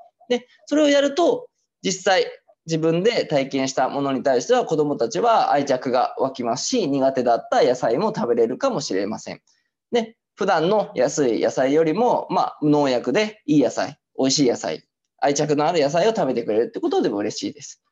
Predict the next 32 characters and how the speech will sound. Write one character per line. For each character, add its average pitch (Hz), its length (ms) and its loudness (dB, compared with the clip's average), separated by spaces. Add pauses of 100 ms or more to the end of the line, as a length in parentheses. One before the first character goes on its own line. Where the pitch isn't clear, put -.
(240)
で、 285 240 -2 (200)
そ 226 120 -2
の 226 80 2
来 226 100 -4
た 247 120 0
方 233 240 2
に 233 140 4
は 269 280 2
一 277 220 -2
箱、 - 420 -4 (340)
ね、 175 240 -6 (120)
無 165 100 0
農 196 140 2
薬 190 220 2
野 180 100 2
菜 196 240 2
を 214 160 2
プ 147 100 0
レ 139 80 4
ゼ 123 160 0
ン - 60 -4
ト - 100 -4
し、 247 240 -2
住 131 160 0
所 202 160 0
を 208 60 0
取 117 160 -4
っ - 20 -20
て 87 100 -6
い - 40 -4
っ - 80 -14
た - 280 -2